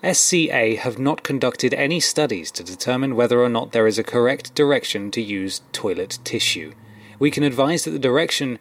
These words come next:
of use is down to personal choice, and as such, we are unable to comment further. We hope you find this information useful. Should you have any further questions, please do not hesitate to contact us again. Yours sincerely,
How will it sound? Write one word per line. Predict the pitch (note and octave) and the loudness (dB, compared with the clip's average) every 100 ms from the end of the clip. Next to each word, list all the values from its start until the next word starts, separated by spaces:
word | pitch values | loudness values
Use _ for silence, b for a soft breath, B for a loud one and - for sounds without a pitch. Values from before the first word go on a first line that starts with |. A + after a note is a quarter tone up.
| - | -2
of | D3 D3+ | 0 0
use | C3+ A#2 A#2 - | 0 -2 -2 -2
is | D3 A2 | -2 0
down | C3 C3 | -2 -2
to | C3 | -4
personal | - B2+ B2 B2+ | -2 0 0 -4
choice, | - A#2+ G2 | 0 0 0
and | G2+ | -2
as | G#2 C3 | -6 -4
such, | - B2 - | 0 0 2
we | A#2 | 2
are | A#2 | 0
unable | C3+ C3+ A#2 G#2 | 0 -4 -2 -4
to | A2 | -6
comment | - F#2+ F2+ F2 | -10 -10 -10 -10
further. | - G#2+ E2+ D2+ B B B | -4 -4 -4 -10 B B B
We | A2 | -10
hope | F2+ | -10
you | - | -14
find | - E2+ | -12 -12
this | E2 | -12
information | F2+ - F2+ F2+ A2+ | -14 -14 -12 -10 -8
useful. | A#2 - B2+ | -8 -6 -6
Should | A2+ A2+ | -6 -4
you | A2 | -2
have | A2 A#2 | 0 -2
any | B2+ | -2
further | A2+ F2 F2 | -4 -8 -8
questions, | G#2 G2+ C3+ A#2+ B B | -10 -10 -12 -14 B B
please | C3 A2+ | -4 -2
do | B2 | -4
not | A2+ | -6
hesitate | A2 G#2+ B2 A#2+ | -4 -2 -2 -4
to | |
contact | - B2 A2 G#2+ | -6 -6 -4 -4
us | A#2+ | -6
again. | A#2+ B2+ G#2 - B | -2 -2 -2 -4 B
Yours | - B2 A#2+ | 0 2 2
sincerely, | C3 - C#3 A2 G2 | 0 2 2 2 0